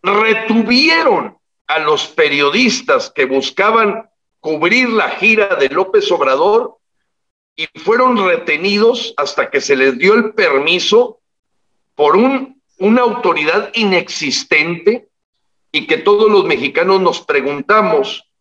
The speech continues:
si era para darle oportunidad a López de rendir cuentas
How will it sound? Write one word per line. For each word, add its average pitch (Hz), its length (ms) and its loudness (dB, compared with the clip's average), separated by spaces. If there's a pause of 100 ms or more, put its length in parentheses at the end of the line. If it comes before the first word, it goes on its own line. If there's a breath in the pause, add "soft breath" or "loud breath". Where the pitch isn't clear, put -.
(240)
si 170 240 -2
era 196 240 2
para 135 240 2
darle 180 320 0
oportunidad 143 1000 0
a 139 120 -2
López 147 720 0 (340)
de 151 240 0
rendir 147 840 0
cuentas 208 1040 -2